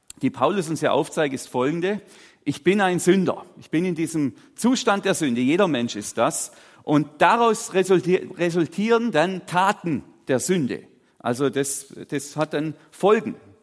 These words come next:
Die meisten würden es wahrscheinlich andersrum sagen und würden sagen, "Ja, weil ich sündige, deshalb bin ich Sünder." Paulus sagt, "Nein, nein, falsch rum. Weil wir Sünder sind, deshalb sündigen wir." Ist andersdrum.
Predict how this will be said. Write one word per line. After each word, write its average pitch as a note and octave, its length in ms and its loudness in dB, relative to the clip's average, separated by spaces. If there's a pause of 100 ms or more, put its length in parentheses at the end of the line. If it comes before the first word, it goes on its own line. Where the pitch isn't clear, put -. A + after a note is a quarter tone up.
(640)
Die C#3+ 40 -4
meisten A3 280 2
würden G#3+ 100 6
es F3+ 80 -4
wahrscheinlich F3 260 2
andersrum F3 360 0
sagen C#3+ 260 2
und C#3+ 80 0
würden C#3+ 160 0
sagen, D3+ 160 2
"Ja, D#3+ 120 2
weil A3+ 200 6
ich B3 140 0
sündige, A3+ 840 2 (200)
deshalb F#3+ 380 2
bin G3 160 0
ich F#3 100 -4
Sünder." F3 440 -2 (440)
Paulus D3+ 220 -4
sagt, E3 160 -6
"Nein, F3+ 80 -6
nein, F3+ 100 -2
falsch G3+ 320 -4
rum. - 180 -10 (520)
Weil F3 200 6
wir D#3 120 0
Sünder F3+ 320 0
sind, G3+ 340 -2 (300)
deshalb D#3+ 440 0 (300)
sündigen D3+ 800 0
wir." A2+ 320 -4 (460)
Ist - 200 -14
andersdrum. C3+ 640 -6